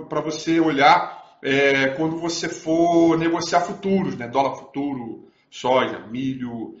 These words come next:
índice futuro, né? É, e o próprio contrato de minério de ferro futuro, lá que é esse da Lian que eu gosto de falar.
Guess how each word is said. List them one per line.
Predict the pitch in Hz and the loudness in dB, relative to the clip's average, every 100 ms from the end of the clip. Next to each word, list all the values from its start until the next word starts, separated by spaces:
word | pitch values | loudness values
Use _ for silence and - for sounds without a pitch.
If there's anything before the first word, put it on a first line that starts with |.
| _ | _
índice | 135 131 - | -8 -8 -10
futuro, | - 127 - 151 147 135 123 113 | -14 -16 -6 -2 0 0 -2 -4
né? | 131 165 - - _ _ | -2 -2 -6 -16 _ _
É, | 123 123 123 120 120 120 175 | -2 2 4 4 4 2 2
e | |
o | 220 | -2
próprio | 160 160 196 196 208 | 2 4 4 0 -4
contrato | 202 202 190 180 185 - 170 | -2 -2 2 0 -2 -10 -16
de | 160 175 | -12 -10
minério | 175 175 | -4 -4
de | - | -4
ferro | - 175 | -2 -2
futuro, | 175 202 196 208 202 180 - | -4 -12 -8 -2 -2 -2 -2
lá | 113 139 | 0 0
que | - | 0
é | 151 | 0
esse | 165 165 143 | 0 -2 0
da | 147 | 2
Lian | 156 156 160 160 | 4 2 0 -2
que | |
eu | 143 | -6
gosto | 151 151 156 | -6 -6 -6
de | |
falar. | 151 147 127 123 | 0 2 2 -2